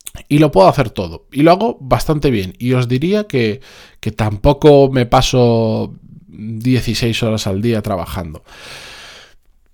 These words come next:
Simplemente he aprendido a organizarme y, de hecho, ha ido cambiando mi organización con el tiempo a medida que han ido apareciendo nuevas responsabilidades en mi vida, sean niños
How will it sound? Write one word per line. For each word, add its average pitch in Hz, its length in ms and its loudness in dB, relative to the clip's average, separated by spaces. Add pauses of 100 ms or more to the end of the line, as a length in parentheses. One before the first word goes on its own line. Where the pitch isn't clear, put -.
(640)
Simplemente 170 800 -2 (400)
he 120 140 0
aprendido 131 540 2
a 147 40 4
organizarme 170 880 0
y, 104 300 -2
de 101 120 0
hecho, 127 240 0
ha 101 60 2
ido 98 200 -2
cambiando 95 400 -6
mi 107 100 -2
organización 98 720 -4
con 85 180 -10
el 82 100 -12
tiempo 135 320 -2
a 160 60 -2
medida 101 320 -4
que 104 100 -8
han 101 120 -2
ido 98 440 -6
apareciendo 101 640 -6
nuevas 98 280 -4
responsabilidades 95 880 -8
en 90 120 -10
mi 92 120 -6
vida, 160 420 -4 (260)
sean 92 360 -8
niños 143 500 -4